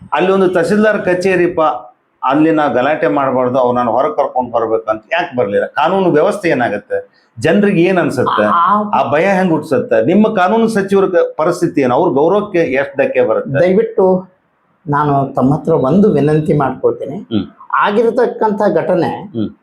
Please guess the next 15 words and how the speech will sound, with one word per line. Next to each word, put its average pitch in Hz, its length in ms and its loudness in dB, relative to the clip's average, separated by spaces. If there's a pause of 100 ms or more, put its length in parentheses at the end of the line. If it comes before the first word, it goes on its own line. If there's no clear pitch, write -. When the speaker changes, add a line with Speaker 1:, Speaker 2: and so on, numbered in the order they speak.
(120)
Speaker 2:
ಅದು 175 180 4
ಅಲ್ಲಿಯ 202 540 2
ಸ್-, 214 280 -8 (220)
ಆ, 160 420 2
ಆ 165 380 2
ಸಿಚುವೇಶನ್‌ಗೆ 226 800 2
ಅನ್ವಯ 196 320 2
ಆಗುತ್ತೆ 185 600 2
ವಿನಃ 165 340 2 (960)
ಹೊರಗೆ 233 240 2
ಬರೋದಕ್ಕೆ 240 680 2
ಅದಕ್ಕೆ 226 480 2
ಅವಂಗೂ 214 440 2
ತಾಳ್ಮೆ 196 320 2
ಇರಂಗಿಲ್ಲ, 135 420 2